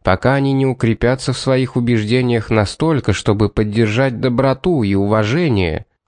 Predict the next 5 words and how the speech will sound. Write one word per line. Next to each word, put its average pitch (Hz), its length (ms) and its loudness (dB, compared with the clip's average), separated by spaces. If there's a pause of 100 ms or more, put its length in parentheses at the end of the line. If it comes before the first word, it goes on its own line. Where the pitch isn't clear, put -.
(140)
а 101 100 2
не 135 120 2
отрицать 175 520 -2
старые 110 460 0
ценности? 127 760 -2